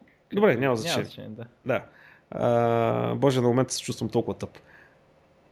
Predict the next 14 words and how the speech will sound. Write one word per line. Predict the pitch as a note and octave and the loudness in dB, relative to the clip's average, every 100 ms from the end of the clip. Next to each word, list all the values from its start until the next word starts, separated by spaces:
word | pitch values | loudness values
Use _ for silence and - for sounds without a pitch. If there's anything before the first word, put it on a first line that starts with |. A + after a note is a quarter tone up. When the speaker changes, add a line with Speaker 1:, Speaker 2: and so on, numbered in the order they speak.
| _ - | _ 0
Speaker 1:
И | C#3 C3+ C3 B2+ B2+ B2+ B2 B2+ B2+ C3 | 4 6 8 8 6 6 4 4 2 2
в | |
крайна | D#3 G3 | 6 6
сметка, | - C#3 - - - A#3+ - - _ _ _ | 6 2 2 4 4 4 -2 -16 _ _ _
човека, | - F#3 - D#3 F3+ G3 - _ | 6 6 8 8 8 4 -8 _
абе, | F#3+ A3+ C4 - _ _ _ | 6 6 4 -6 _ _ _
да, | - A3 - _ | 4 4 -2 _
те | A#3 | 4
са | - F#4 D4+ - F#3 | 6 4 4 -4 2
гениални | F#3 F3+ G#3+ G3 | 6 8 10 8
отдел. | C#3+ C3 B2 B2+ - D3+ D3 | 8 6 4 4 -4 -10 2
Как | A#3+ F4+ | 2 6
може | E4 | 6
да | C4 | 8